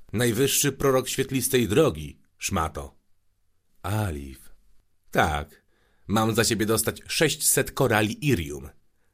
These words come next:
Ładna sumka, nieprawdaż?” Ann odetchnęła głębiej i sama zadała pytanie. „Tak właściwie to co jest w tobie takiego cennego, szmato?” Katy ponownie zamilkła.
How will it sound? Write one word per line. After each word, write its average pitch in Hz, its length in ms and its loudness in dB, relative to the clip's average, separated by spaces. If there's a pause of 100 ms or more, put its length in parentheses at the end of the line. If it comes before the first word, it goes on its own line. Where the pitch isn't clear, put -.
(160)
Ładna 180 320 2
sumka, 220 400 0
nieprawdaż?” 80 720 -4 (760)
Ann 156 380 0
odetchnęła 131 640 0
głębiej 117 600 -4
i 190 60 0
sama 107 320 0
zadała 82 300 0
pytanie. 71 500 -6 (1000)
„Tak 175 180 -2
właściwie 214 520 0 (280)
to 214 120 2
co - 220 -2
jest - 180 2
w - 60 -6
tobie 104 220 -2
takiego 98 340 -2
cennego, 95 720 0 (180)
szmato?” 82 600 -2 (920)
Katy 175 280 -4
ponownie 85 380 0
zamilkła. 82 600 -6